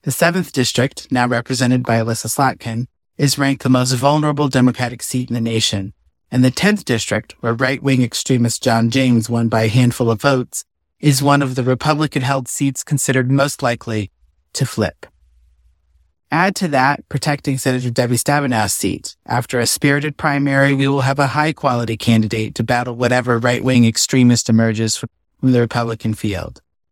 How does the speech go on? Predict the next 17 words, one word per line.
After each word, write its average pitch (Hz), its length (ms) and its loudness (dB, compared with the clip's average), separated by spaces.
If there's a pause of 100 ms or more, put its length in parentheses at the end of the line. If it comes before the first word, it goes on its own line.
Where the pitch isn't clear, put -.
(500)
At 120 80 -10
the - 80 -2
top 185 260 0
of 160 60 -8
the 156 80 -2
ticket, 131 420 -4 (100)
Joe 151 200 2
Biden 139 320 0
and 127 100 -2
Kamala 127 320 2
Harris 135 460 0
need 127 180 2
Michigan 131 440 2
to 123 60 -4
protect 131 420 -2
the 131 60 -2
world 123 540 2